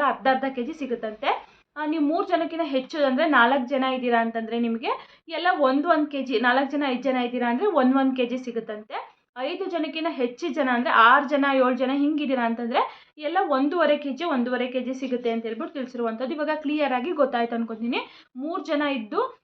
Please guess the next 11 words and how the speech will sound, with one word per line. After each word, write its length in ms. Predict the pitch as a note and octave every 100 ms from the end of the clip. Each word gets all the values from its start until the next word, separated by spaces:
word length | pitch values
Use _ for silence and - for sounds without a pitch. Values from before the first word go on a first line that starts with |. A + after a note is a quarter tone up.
| _ C4
ಇವ-, 320 | C#4 B3+ -
ಒಬ್ರು, 360 | A3+ B3+ C#4+ F#4+
ಇಬ್ರು, 220 | A#3 E4
ಮೂರು 220 | D4 D4
ಜನ 160 | C#4+ B3+
ಇದ್ರೆ 220 | B3 E4
ಅರ್ಧ 200 | D4+ A#3
ಅರ್ಧ 220 | A#3+ B3
ಕೆ 100 | B3
ಜಿ 80 | A#3
ಸಿಗುತ್ತೆ. 640 | A#3+ A3 G#3+ F#4 A#4+ -